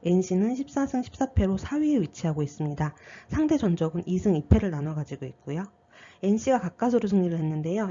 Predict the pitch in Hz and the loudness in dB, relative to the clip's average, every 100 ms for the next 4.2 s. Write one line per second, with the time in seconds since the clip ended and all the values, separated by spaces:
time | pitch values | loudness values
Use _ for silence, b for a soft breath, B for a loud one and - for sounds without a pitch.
0 | - 170 190 202 202 190 180 170 - 285 | -2 2 2 2 0 -2 -2 -6 -4 -4
1 | 294 254 240 226 254 294 302 269 214 147 | -4 -4 -6 -6 -4 0 0 0 -2 -2
2 | 147 202 196 B B B 180 180 220 214 | 0 0 -2 B B B 0 0 0 2
3 | 269 311 311 262 226 220 233 285 262 208 | 4 2 4 2 2 -4 -8 -6 -4 -2
4 | 170 | -4